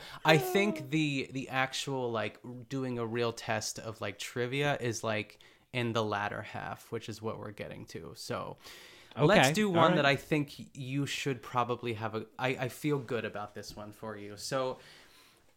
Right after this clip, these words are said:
Speaker 1: here we are. After the most
Speaker 2: Right.
Speaker 1: recent Oscar ceremony a few weeks ago, Glenn now jointly holds the record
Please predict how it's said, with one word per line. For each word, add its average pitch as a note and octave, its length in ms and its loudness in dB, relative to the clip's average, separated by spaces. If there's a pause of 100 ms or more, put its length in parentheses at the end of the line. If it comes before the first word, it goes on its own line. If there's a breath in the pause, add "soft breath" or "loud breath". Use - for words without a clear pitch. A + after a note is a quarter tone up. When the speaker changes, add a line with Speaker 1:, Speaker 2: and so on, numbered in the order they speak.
(360)
Speaker 1:
here C#3 180 2
we A#2 140 -2
are. - 160 -14 (1300 soft breath)
After E3+ 200 6
the E3+ 80 4
most F#3 300 2
Speaker 2:
Right. D3+ 100 0
Speaker 1:
recent E3+ 400 2
Oscar C3 460 -2
ceremony G#2 600 -4
a G#2+ 40 -6
few A#2+ 240 -6
weeks A2+ 260 -4
ago, A2 380 -8 (160)
Glenn G#3 640 -2
now B2+ 540 0 (120)
jointly D3 640 -2
holds C3+ 520 -4
the B2 120 -2
record A2 600 -6